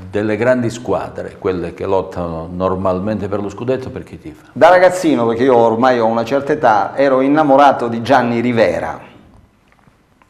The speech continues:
Speaker 2: e quindi di quel Milan, eh, di quei tempi, che ovviamente poi è, è stato irripetibile, anche se poi forse si è anche, eh, ripetuto, superandosi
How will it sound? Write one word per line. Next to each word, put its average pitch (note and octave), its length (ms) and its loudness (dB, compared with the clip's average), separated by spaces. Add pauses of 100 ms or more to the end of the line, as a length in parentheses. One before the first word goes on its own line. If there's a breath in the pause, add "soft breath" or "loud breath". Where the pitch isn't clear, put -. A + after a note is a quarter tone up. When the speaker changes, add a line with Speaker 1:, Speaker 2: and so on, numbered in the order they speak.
(140)
Speaker 2:
e A2+ 200 -8
quindi A#2+ 840 0
di A#2 180 -8
quel E3 380 6
Milan, G#2 880 0 (480 loud breath)
eh, G#2 640 -4
di G#2 160 -10
quei A2+ 200 0
tempi, - 480 -6
che G2 100 -10
ovviamente G#2+ 420 -4
poi G2 220 -2
è, - 200 -12
è - 320 -18 (160)
stato G#2+ 320 -6
irripetibile, B2 600 -2
anche C#3 160 0
se A#2+ 100 -4
poi C#3+ 140 -2
forse C3 260 -4
si - 80 -10
è A#2+ 60 2
anche, B2+ 360 -2 (420 loud breath)
eh, A#2 320 0
ripetuto, B2+ 760 0
superandosi C3+ 1080 2